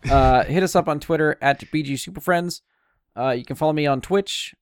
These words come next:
Jedi Bry Guy. That's Jedi with an I, Bry with a Y. Uh, if we ever decide to go live there for the show, we will do it there.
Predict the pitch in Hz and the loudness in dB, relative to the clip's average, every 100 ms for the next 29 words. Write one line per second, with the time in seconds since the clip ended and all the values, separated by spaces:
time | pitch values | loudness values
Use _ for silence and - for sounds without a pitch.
0 | _ 147 143 143 127 151 151 160 156 127 | _ 0 4 4 4 2 2 2 2 -2
1 | - 139 127 123 120 123 - - - 143 | -4 0 2 2 0 -4 -8 -8 -2 2
2 | 143 139 123 127 127 127 117 123 131 - | 2 0 -2 -2 0 0 -2 -4 -8 -10
3 | 104 71 104 135 151 151 165 - _ _ | -12 -8 -2 2 4 2 -2 -10 _ _
4 | _ _ - 110 110 95 - 135 127 127 | _ _ -12 -6 -4 -4 -2 -2 0 0
5 | 123 120 - 143 131 127 123 123 127 123 | -2 -4 -2 0 0 0 0 2 0 -2
6 | 127 139 131 - 135 110 - 156 156 151 | -2 0 0 -2 -8 -8 -2 2 2 2
7 | 143 120 110 135 120 117 151 170 170 185 | -4 -6 -6 -4 -4 -2 0 2 2 -2